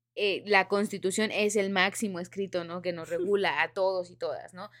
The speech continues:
Speaker 1: Ahora, lo interesante está que creo que eso es lo que le falta a ese análisis, es no solamente por qué no seguimos, y como tú decías, ¿no? Que, que, ¿qué es lo que está en medio, no? Que por qué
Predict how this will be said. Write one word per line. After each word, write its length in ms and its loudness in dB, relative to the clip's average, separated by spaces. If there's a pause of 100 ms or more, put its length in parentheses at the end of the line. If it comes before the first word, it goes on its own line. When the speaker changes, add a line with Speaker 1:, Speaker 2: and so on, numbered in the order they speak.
(160)
Speaker 1:
Ahora, 260 4
lo 80 -4
interesante 480 0
está 220 0
que 200 -8
creo 180 -4
que 260 2
eso 160 -4
es 40 -2
lo 80 -2
que 120 -6
le 100 -2
falta 320 -2
a 40 0
ese 160 -10
análisis, 540 -6 (240)
es 320 -2 (300)
no 200 -2
solamente 520 2
por 480 0
qué 400 0 (100)
no 160 -6
seguimos, 840 -4 (420)
y 160 -10
como 240 0
tú 80 0
decías, 540 6
¿no? 160 -4
Que, 380 -2 (540)
que, 240 -10
¿qué 220 2
es 100 0
lo 180 4
que 220 4
está 540 2
en 280 -2
medio, 520 -2
no? 200 -8
Que 100 -12
por 220 -4
qué 280 4